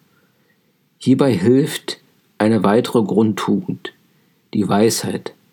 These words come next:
Die Weisheit ist eine besondere Stärke des älteren Menschen. Und Erikson schreibt dazu: "In all ihren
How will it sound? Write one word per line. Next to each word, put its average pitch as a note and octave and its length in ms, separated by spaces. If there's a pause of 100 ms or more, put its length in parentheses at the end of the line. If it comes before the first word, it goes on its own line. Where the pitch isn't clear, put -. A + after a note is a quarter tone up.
(960)
Die G2+ 120
Weisheit B2+ 540
ist - 140
eine G#2+ 180
besondere A2 540
Stärke G#2+ 480
des G#2 180
älteren F#2+ 420
Menschen. F#2+ 480 (1200)
Und F#2+ 160
Erikson B2+ 480
schreibt A2+ 380
dazu: A#2+ 540 (680)
"In F#2+ 140
all G#2 280
ihren C3+ 600